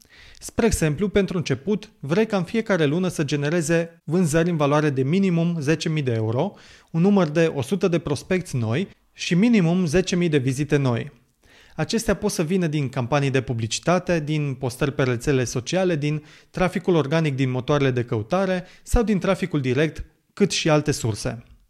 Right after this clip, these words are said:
În al doilea rând, verifică dacă paginile și secțiunile existente de pe website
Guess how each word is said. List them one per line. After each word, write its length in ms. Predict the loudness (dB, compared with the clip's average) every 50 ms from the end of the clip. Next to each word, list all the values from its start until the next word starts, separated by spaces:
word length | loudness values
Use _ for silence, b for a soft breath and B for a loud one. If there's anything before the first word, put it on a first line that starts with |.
| b b b b b b b b
În 120 | -2 0
al 140 | 0 2 2
doilea 260 | 2 4 4 4 4
rând, 300 | 4 4 2 0 0 -2 -4
verifică 520 | 0 2 2 2 2 0 -2 -2 -2 0
dacă 240 | 0 0 0 -2 -2
paginile 540 | -2 -2 -2 0 0 0 0 0 0 0 0
și 240 | 0 -2 -2 -2
secțiunile 720 | -2 0 -2 -2 -2 -2 -2 -2 0 0 0 0 0 -2 -2
existente 600 | -2 -4 -2 -4 -6 -4 -2 0 0 0 0 -2
de 160 | -2 0 -2
pe 140 | 0 0 2
website 540 | 2 2 2 0 -2 -2 -2 -2 -2 -2